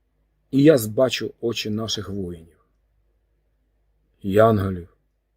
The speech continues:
і архангелів. Богів.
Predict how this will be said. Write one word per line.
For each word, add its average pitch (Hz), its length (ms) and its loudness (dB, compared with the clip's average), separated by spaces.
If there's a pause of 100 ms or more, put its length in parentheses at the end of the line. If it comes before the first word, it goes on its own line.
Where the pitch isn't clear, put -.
(420)
і 90 120 -12
архангелів. 82 760 -12 (1500)
Богів. 87 680 -2